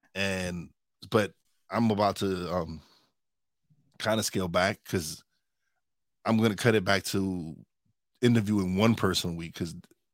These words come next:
I've been interviewing three people a week. But I'm gonna scale it back to interviewing one person a week. That way I can really actually focus on that one guest. And then the other two days are gonna be for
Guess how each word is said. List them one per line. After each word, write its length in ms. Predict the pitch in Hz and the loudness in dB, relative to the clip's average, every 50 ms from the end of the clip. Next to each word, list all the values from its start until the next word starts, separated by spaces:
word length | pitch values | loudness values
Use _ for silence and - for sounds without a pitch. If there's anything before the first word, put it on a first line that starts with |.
| _ _ _ | _ _ _
I've 160 | - 90 98 90 | -6 -6 -4 -2
been 240 | 95 95 98 92 | -2 0 0 0
interviewing 300 | 92 90 82 85 85 82 | -2 -4 -4 -6 -10 -10
three 160 | 82 - 85 82 | -10 -10 -10 -10
people 360 | - 87 82 80 85 85 82 | -8 -10 -10 -8 -8 -8 -8
a 40 | 82 | -8
week. 240 | 85 85 82 80 - _ _ _ _ _ _ _ - _ _ _ | -10 -10 -12 -12 -16 _ _ _ _ _ _ _ -20 _ _ _
But 100 | 87 90 | -2 0
I'm 60 | 92 98 | 0 0
gonna 100 | 90 87 | 0 -2
scale 320 | - - 92 92 98 98 | -2 -2 0 0 0 0
it 80 | 90 85 | 0 2
back 200 | 95 92 87 80 | 0 0 0 -2
to 120 | - - 80 | -4 -4 -4
interviewing 500 | 92 92 90 85 82 85 85 82 80 85 | -4 -4 -4 -6 -6 -6 -6 -6 -2 0
one 140 | 95 98 92 | 0 0 2
person 300 | - 95 87 - - 90 | 2 0 0 0 -2 -2
a 40 | |
week. 280 | 85 87 85 82 - - | -2 -2 -4 -6 -8 -8
That 200 | - 90 90 90 | -8 -6 -4 -4
way 180 | 90 87 85 87 | -4 -4 -4 -4
I 60 | 82 | -6
can 140 | - 95 85 | -6 -6 -6
really 240 | 90 90 90 85 - | -6 -6 -8 -4 -4
actually 280 | - - - - 87 | -4 -4 -2 -4 -6
focus 540 | 76 - - - - 104 98 - - 90 - | -6 -8 -6 0 2 2 2 2 0 0 0
on 100 | - 87 | 0 0
that 120 | 87 85 85 | -2 -4 -4
one 240 | 87 92 95 101 98 | -2 0 2 2 2
guest. 500 | 92 90 - 90 85 78 87 - - - _ _ _ _ _ _ _ _ _ _ _ _ _ _ | 0 -2 -6 -8 -6 -6 -6 -10 -10 -14 _ _ _ _ _ _ _ _ _ _ _ _ _ _
And 140 | - 95 95 | 4 6 6
then 140 | 98 92 92 | 8 8 6
the 140 | 87 80 - | 6 6 6
other 220 | 92 107 107 101 | 8 8 8 8
two 160 | - - 98 | 6 4 4
days 220 | 92 92 92 87 85 | 4 4 4 4 2
are 40 | |
gonna 120 | 90 87 82 | 0 0 0
be 180 | 82 85 85 | -2 -4 -6
for 560 | 78 71 - - 87 90 87 82 80 85 85 | -6 -8 -6 -4 -2 -2 -2 -2 -4 -6 -10